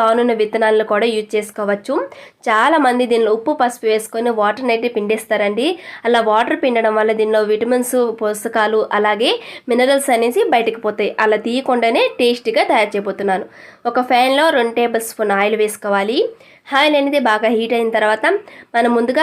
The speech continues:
కట్ చేసి పెట్టుకున్న కాకరకాయ ముక్కలు కూడా అన్ని ఆయిల్లో వేసుకోవాలి. దీనిలోనే వన్ టేబుల్ స్పూన్ ఉప్పు, వన్ టేబుల్ స్పూన్ పసుపు కూడా వేసుకొని మనం వేసుకున్న ఉప్పు, పసుపు అనేది కాకరకాయ ముక్కలకి పట్టే విధంగా అంతా ఒకసారి బాగా కలుపుకొని మూత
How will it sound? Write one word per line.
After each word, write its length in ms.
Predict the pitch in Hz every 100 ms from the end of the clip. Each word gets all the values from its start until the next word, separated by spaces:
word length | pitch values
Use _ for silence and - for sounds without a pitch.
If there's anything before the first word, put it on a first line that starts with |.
| 320
కట్ 140 | 240 -
చేసి 180 | 240 -
పెట్టుకున్న 380 | 220 214 214 214 214 220
కాకరకాయ 440 | 240 226 226 226 226
ముక్కలు 280 | 226 214 214
కూడా 140 | 208 202
అన్ని 160 | 208 330 254
ఆయిల్లో 240 | 226 214 196
వేసుకోవాలి. 560 | 196 - 202 196 190 - - - - - 240
దీనిలోనే 440 | 269 277 262 285 311
వన్ 160 | 240 247 247
టేబుల్ 280 | 226 226 226
స్పూన్ 300 | - 247 247 - 214
ఉప్పు, 280 | 208 - 302 415 - _ -
వన్ 160 | 254 302
టేబుల్ 280 | 254 240 240
స్పూన్ 200 | - 240 233
పసుపు 260 | 208 - -
కూడా 160 | 220 214
వేసుకొని 480 | 208 202 214 202 247 427 - _ 240
మనం 180 | 226 302 294
వేసుకున్న 520 | 277 269 247 233 226 -
ఉప్పు, 200 | 226 294 294
పసుపు 300 | 240 240 - 208
అనేది 320 | 208 202 294 415 - _ -
కాకరకాయ 420 | 247 294 320 285
ముక్కలకి 320 | 254 240 247 247
పట్టే 220 | 214 208 233
విధంగా 340 | 226 214 214 285 214
అంతా 220 | 220 285 262
ఒకసారి 280 | 254 262 214 208
బాగా 220 | 214 226 226
కలుపుకొని 540 | 208 208 - 214 226 392 - - - - 247
మూత 160 | 302